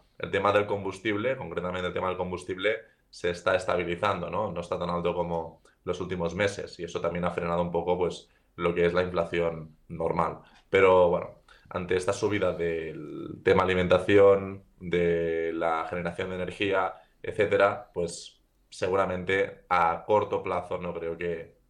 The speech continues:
la inflación disminuya de forma drástica como,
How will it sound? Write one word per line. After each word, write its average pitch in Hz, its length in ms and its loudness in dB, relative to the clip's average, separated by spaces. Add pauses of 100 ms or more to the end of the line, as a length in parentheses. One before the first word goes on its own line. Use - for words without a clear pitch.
(200)
la 92 120 -8
inflación 85 680 -8 (400)
disminuya 87 680 -2
de 82 80 -2
forma 82 560 -4
drástica 87 500 0
como, 82 520 -8